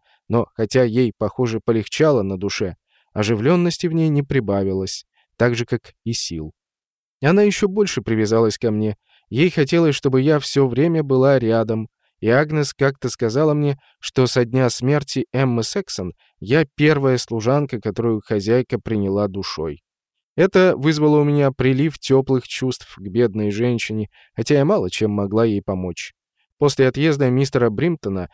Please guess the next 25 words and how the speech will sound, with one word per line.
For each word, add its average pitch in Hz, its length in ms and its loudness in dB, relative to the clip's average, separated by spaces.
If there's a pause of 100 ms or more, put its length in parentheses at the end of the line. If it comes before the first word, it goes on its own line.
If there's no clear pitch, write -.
(160)
мистер 135 440 0
Ренфорд 143 540 -2 (160)
снова 202 360 0
стал 120 280 0
навещать 110 520 -2
хозяйку, 117 560 -2 (140)
хотя 120 320 0
реже, 117 340 0
чем 95 240 -6
раньше. 101 380 -4 (420)
Раза 160 320 2
два 165 220 2
я 156 180 2
встречала 151 500 0
его 143 220 2
в - 140 -6
парке 156 480 -2 (240)
или 131 260 4
в 110 120 -4
деревне 113 580 0 (240)
и 123 80 0
не 131 80 4
могла 131 280 2
не 151 120 2
заметить, 131 500 0